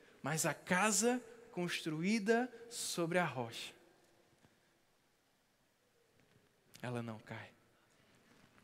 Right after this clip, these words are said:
Davi disse: "Os que confiam no Senhor são como os montes de Sião,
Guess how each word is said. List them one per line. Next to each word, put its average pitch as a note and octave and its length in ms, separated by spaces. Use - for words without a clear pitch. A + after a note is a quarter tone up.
Davi C#3+ 320
disse: D#3+ 440
"Os D#3 120
que F3+ 100
confiam F3 580
no F3+ 100
Senhor F3+ 380
são C#3 200
como D3 260
os C3+ 140
montes C#3 480
de C3 100
Sião, A#2+ 400